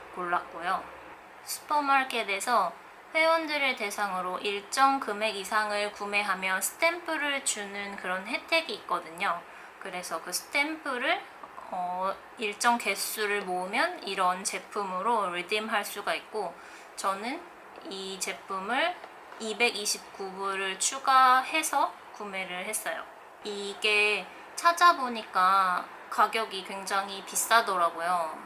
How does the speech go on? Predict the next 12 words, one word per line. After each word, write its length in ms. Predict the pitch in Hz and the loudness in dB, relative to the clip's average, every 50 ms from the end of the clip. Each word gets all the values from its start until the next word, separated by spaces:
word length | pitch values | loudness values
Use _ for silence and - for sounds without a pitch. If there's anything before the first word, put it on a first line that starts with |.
| - 226 | -12 -10
인터넷으로는 840 | 202 190 190 240 262 269 294 302 294 294 - 247 220 208 202 196 202 | -10 -10 -6 -2 0 0 2 0 0 -2 -2 -2 -2 -2 -4 -4 -6
거의 460 | 196 - 196 185 185 180 175 175 175 - | -6 -4 -2 -2 -2 -2 -4 -4 -6 -2
천 320 | - - 359 392 403 415 | 2 2 2 2 2 -2
불 180 | 403 440 427 381 | -2 -2 -2 0
정도? 380 | - 240 214 196 180 240 - - - - - - - - | 0 -2 -2 -2 -4 -4 -4 -4 -6 -12 -16 -16 -14 -12
음, 260 | 202 190 - 202 - - | -10 -10 -10 -10 -12 -8
팔백 420 | - - 302 311 320 330 330 330 - | -2 0 0 2 2 2 0 0 0
불에서 340 | 302 277 247 247 247 220 | -2 -2 -2 -2 -4 -4
천 400 | - - 330 311 311 311 311 302 | -2 0 0 2 0 0 -4 -4
불 320 | 302 285 269 269 262 254 214 | -2 0 0 0 0 -2 -4
이 60 | 190 | -2
정도여가지고, 1120 | - 208 214 214 214 190 202 196 190 185 180 - 180 180 180 - 185 - 208 208 190 185 | -2 -2 -2 -2 -2 -4 -4 -4 -4 -4 -2 -2 -4 -4 -4 -6 -8 -6 -6 -6 -6 -8